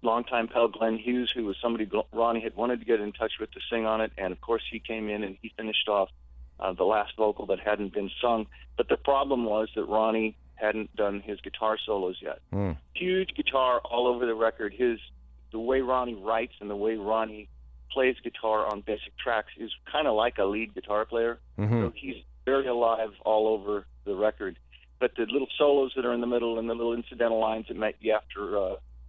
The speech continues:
Speaker 1: uh, a chorus line or something hadn't been done. So, um, for example, I called up, uh, Steve Lukather, and, uh, Joe Bonamassa came in for me, and,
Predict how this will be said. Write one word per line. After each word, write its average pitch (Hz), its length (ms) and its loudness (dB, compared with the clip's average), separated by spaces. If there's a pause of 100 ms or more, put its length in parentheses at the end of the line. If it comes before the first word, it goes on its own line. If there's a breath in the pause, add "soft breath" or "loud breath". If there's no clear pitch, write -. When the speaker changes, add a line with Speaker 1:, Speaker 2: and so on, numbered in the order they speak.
(140)
Speaker 1:
uh, - 320 -6 (140)
a - 60 -10
chorus 123 400 2
line 107 220 2
or 98 140 -6
something 104 240 -6
hadn't 104 260 -2
been 92 160 -4
done. 101 280 0 (800)
So, 135 420 4 (220)
um, 107 560 0 (280)
for 123 100 -2
example, 120 420 2
I 104 100 4
called 107 420 0
up, 101 240 2
uh, 98 260 2 (840)
Steve 127 140 -2
Lukather, 101 540 0 (180)
and, 92 400 -4 (100)
uh, 90 300 -2 (640)
Joe 107 180 4
Bonamassa 110 640 2
came 95 300 -2
in 90 140 -2
for 92 220 -2
me, 87 160 -4
and, 90 180 -4